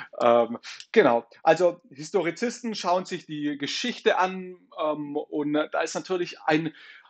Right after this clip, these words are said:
also tatsächlich gibt es nimmer ganz so viel heute, würde ich mal sagen, weil es da einfach eine riesen Bandbreite an Interpretation gegeben hat. Ähm, und wenn du so dahin gehst, dann kannst du ja wirklich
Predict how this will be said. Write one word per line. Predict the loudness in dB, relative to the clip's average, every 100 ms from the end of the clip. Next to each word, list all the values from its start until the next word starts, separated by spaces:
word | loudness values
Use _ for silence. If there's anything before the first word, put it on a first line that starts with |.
| _ _
also | 2 4
tatsächlich | 4 4 4 -2 -4
gibt | -4 -4
es | -8 -10 -6
nimmer | 0 4 4 6
ganz | 4 4 -4
so | -8
viel | -8 -10 -8 -2
heute, | -2 0
würde | -2
ich | -2
mal | -2 0
sagen, | 0 0 -2 -2
weil | -2
es | -2
da | -4
einfach | 0 0 0 -8 -18 -20 0
eine | 4 4 2 -2 -2
riesen | 2 4 4 2 2 4 4 2 2
Bandbreite | 2 0 -8 -14 -6 -2 0 -2 -2 -2 -2
an | -4 -2
Interpretation | -2 -2 -2 -6 -6 -4 2 4 4
gegeben | 2 0 0 0 -2
hat. | -6 -8 -16 -18 -4 4
Ähm, | 6 6 4
und | 4
wenn | 6
du | 4
so | 4 4 6
dahin | 6 4 0 2
gehst, | 4 4 2
dann | 2 2 2
kannst | 0 0 0
du | 2
ja | 2 4
wirklich | 2 0 -10